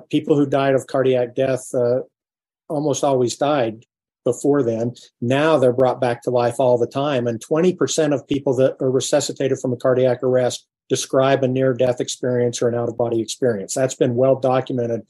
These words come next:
by a cardiologist in the Netherlands who published his peer-reviewed paper in The Lancet. Shared death experience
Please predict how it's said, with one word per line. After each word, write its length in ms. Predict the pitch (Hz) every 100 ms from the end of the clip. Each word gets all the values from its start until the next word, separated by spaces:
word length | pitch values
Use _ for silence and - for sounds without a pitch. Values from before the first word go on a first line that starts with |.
| _ - _
by 100 | 123
a 60 | 117
cardiologist 720 | 120 123 123 120 120 120 -
in 80 | 120
the 80 | 117
Netherlands 520 | 127 127 117 113 107
who 120 | 127
published 400 | - 131 123 -
his 400 | 135 117 - - _ _ -
peer-reviewed 480 | 135 123 113 117
paper 360 | 135 131 131 123
in 180 | 131 117
The 60 |
Lancet. 480 | 117 131 135 - 101 _ _ _ _ _ _ _ _ _ _ _ _ _ _ _ _
Shared 400 | - - 208 208
death 240 | 180 139
experience 840 | 131 - - 131 123 123 131 -